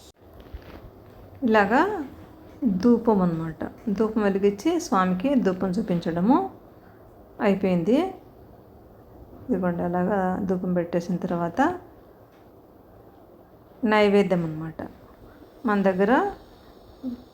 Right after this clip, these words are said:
నేను ఈరోజు గోధుమ రవ్వతో చేయలేదు, only పెసరపప్పు, మామిడి పండ్లు నైవేద్యంగా పెట్టాను అనమాట. ఆ శివయ్యకి కొన్ని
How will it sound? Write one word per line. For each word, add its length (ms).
నేను 200
ఈరోజు 420
గోధుమ 360
రవ్వతో 260
చేయలేదు, 480
only 280
పెసరపప్పు, 560
మామిడి 360
పండ్లు 320
నైవేద్యంగా 560
పెట్టాను 300
అనమాట. 320
ఆ 120
శివయ్యకి 540
కొన్ని 200